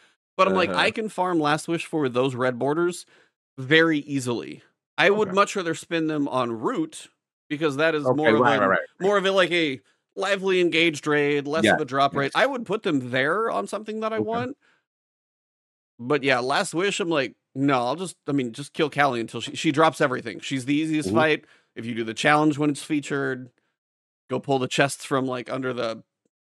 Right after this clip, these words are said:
Speaker 2: Mm-hmm.
Speaker 1: pillar thing." Like, there's enough ways that Last Wish I'm not worried when it's farmable, I'll
Speaker 2: Okay.
Speaker 1: get 'em. Root would be if I just, I need to run Root, but Root would be where I would put those, if anything. 'Cause that's the only place, right? 'Cause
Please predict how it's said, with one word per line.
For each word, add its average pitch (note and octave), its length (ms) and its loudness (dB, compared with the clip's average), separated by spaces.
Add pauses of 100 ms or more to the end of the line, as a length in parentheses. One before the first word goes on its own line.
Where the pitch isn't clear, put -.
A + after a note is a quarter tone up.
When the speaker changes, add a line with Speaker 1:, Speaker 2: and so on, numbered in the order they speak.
(100)
Speaker 2:
Mm-hmm. G#2 440 2 (160)
Speaker 1:
pillar C#3+ 260 0
thing." C#3 300 -2
Like, B2 220 -2 (380)
there's D#3 160 0
enough F#3+ 260 2
ways E3 260 4
that C#3 80 -4
Last B2+ 260 0
Wish C#3 140 -6
I'm C3+ 100 0
not A#2+ 160 0
worried B2+ 320 2
when B2 140 -4
it's A#2 100 -10
farmable, B2 500 0
I'll A#2+ 100 4
Speaker 2:
Okay. - 20 0
Speaker 1:
get A#2+ 180 0
'em. C#3+ 220 0 (480)
Root E3 340 2
would D#3 160 0
be D3 160 2
if C3+ 120 -2
I C3 80 2
just, A#2+ 240 -8
I B2+ 60 -2
need C#3+ 140 0
to A#2 60 -4
run B2+ 320 -2
Root, E3 280 -2
but B2 80 -6
Root B2 240 -2
would A#2 120 -6
be A2+ 100 -6
where A2 200 -4
I G2+ 80 0
would G2 200 -10
put - 160 -10
those, - 240 -12
if A2+ 120 -14
anything. A2+ 320 -14
'Cause C#3 140 -4
that's E3+ 180 -2
the - 100 -6
only F3 160 -4
place, E3 240 -4
right? D3+ 140 -6
'Cause C3+ 320 -6